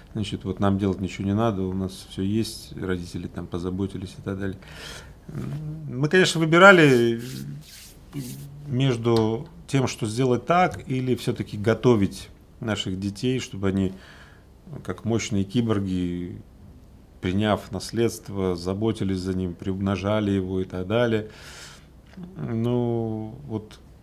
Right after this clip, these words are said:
мы столкнулись с очень интересной, м, комбинацией, что сами по себе ожидания наши от детей, что они возьмут, э, вот эти огромные капиталы и будут ими заниматься, приумножать и так далее,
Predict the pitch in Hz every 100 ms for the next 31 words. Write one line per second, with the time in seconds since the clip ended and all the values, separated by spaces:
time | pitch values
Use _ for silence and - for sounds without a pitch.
0 | - - - - 113 120 - 117 127 117
1 | - 110 - 110 101 117 110 117 104 95
2 | - - - - - 127 - - - -
3 | 101 113 139 143 107 92 - 104 95 95
4 | - - - - - - - - - -
5 | - - - - 135 131 139 - 131 127
6 | 117 123 139 139 113 110 107 101 - 107
7 | 101 98 101 117 98 - 95 95 98 98
8 | 95 101 - - 101 104 107 107 107 107
9 | 107 - - - - - - 110 98 107
10 | 95 107 110 101 98 107 101 - 104 104
11 | 101 101 95 98 98 101 98 92 98 101
12 | 95 101 95 92 - 101 101 98 98 95
13 | 101 104 110 147 127